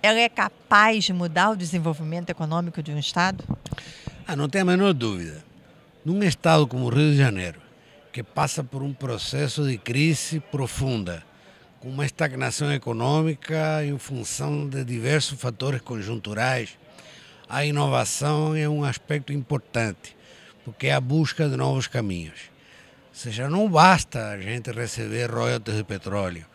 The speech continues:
Speaker 2: Tem que ser bem utilizado esse royalties procurando novos caminhos. Porque já tivemos no passado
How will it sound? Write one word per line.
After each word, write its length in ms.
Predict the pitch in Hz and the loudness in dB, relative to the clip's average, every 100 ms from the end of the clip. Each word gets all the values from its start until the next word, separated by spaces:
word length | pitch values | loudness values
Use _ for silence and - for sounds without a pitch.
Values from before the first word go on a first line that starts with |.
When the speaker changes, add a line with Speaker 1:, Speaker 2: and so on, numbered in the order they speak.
| - - - _ - | -20 -20 -20 _ -8
Speaker 2:
Tem 140 | 131 | -8
que 100 | 131 | -6
ser 220 | 113 147 | -6 -4
bem 280 | 131 120 180 | -4 2 4
utilizado 640 | 190 156 151 127 - 120 120 | 4 2 2 2 0 0 0
esse 200 | - 113 | -2 -4
royalties 640 | 104 123 135 143 131 139 _ - | 0 2 2 0 -4 -12 _ -6
procurando 880 | 147 - 139 131 143 156 151 156 - - - - | -6 -2 0 4 4 4 2 -2 -4 -20 -12 2
novos 420 | 147 180 165 - | 4 6 4 0
caminhos. 520 | 147 123 104 87 82 - - - - | -2 0 -2 -4 -10 -16 -16 -18 -12
Porque 180 | 151 175 | -6 0
já 220 | 143 190 | 4 4
tivemos 500 | 233 233 165 190 175 | 4 2 6 6 6
no 120 | 135 123 | 4 2
passado 640 | 113 - 117 117 110 92 | 0 0 2 4 4 -2